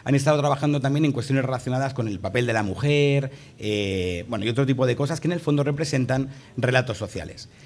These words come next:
Y las empresas, de una forma o de otra, con su comunicación, refuerzan o generan una serie de relatos sociales. La pregunta es si esto significa que de verdad ha cambiado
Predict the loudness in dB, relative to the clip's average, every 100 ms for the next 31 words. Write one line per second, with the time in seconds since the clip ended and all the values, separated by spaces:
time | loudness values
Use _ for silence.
0 | -10 -2 0 2 2 2 2 0 -2 0
1 | 2 2 2 2 0 0 -4 -4 0 2
2 | 4 2 0 0 -2 -4 2 4 4 2
3 | 0 -4 -14 -2 8 8 6 -6 -6 0
4 | 2 2 0 -6 -12 -4 -2 -2 0 0
5 | 0 -2 -4 -6 -10 -10 -10 -12 -20 -20
6 | -20 -4 0 4 4 6 6 6 2 -6
7 | -4 2 4 4 0 2 4 4 2 0
8 | -4 -10 -20 -12 2 4 6 4 2 0
9 | -2 -8 -20 -20 -20 -20 -20 -20 -20 -20
10 | -8 -2 2 4 6 6 4 0